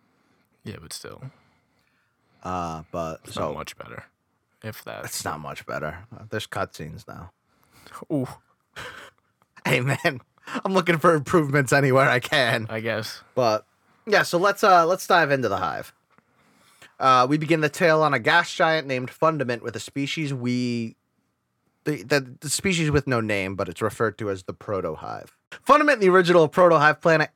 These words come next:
Speaker 2: crashed into each other, which made continents on the gas giant that the Proto-Hive lived on. This planet had several other species on it, and one of the moons sur-, around Fundament was home to a species called Ammonites, which were touched by the Traveler's Light. I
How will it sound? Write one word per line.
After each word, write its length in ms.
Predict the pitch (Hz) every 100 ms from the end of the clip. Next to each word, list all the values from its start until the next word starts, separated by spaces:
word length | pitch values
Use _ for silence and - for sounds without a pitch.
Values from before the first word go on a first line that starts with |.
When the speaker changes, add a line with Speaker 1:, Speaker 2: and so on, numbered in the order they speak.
| _
Speaker 2:
crashed 320 | - 277 -
into 220 | 196 175
each 180 | 170 -
other, 180 | 170 165
which 200 | 156 -
made 160 | 139 -
continents 500 | 156 156 160 151 - -
on 160 | 185
the 80 | 170
gas 320 | 143 123 123
giant 220 | - 127
that 120 | 123 107
the 60 |
Proto-Hive 600 | - 127 117 110 104 98 - 127
lived 300 | 120 104 87
on. 200 | - - _ _ _ _ _
This 180 | 139 175
planet 380 | - 180 170 170
had 260 | 151 135
several 380 | - - 202 190
other 100 | 170
species 460 | 151 - 139 135 131
on 180 | 127 127
it, 120 | -
and 140 | 120 113
one 100 | 123
of 80 |
the 80 | 113
moons 400 | 113 120 120 117
sur-, 220 | - 117 -
around 400 | 131 123 127 139
Fundament 480 | - 139 135 135 131
was 140 | 110 -
home 160 | 127
to 80 | 127
a 40 |
species 480 | 120 - 117 - 117
called 360 | - 110 101 98 - _
Ammonites, 600 | 131 139 113 80 - -
which 160 | 107 -
were 60 |
touched 420 | 90 - 147 - -
by 240 | 113 117
the 80 | 107
Traveler's 540 | - 90 95 82 85
Light. 320 | 107 95 55 - _ _ _ _ _ _ -
I 360 | 147 175 175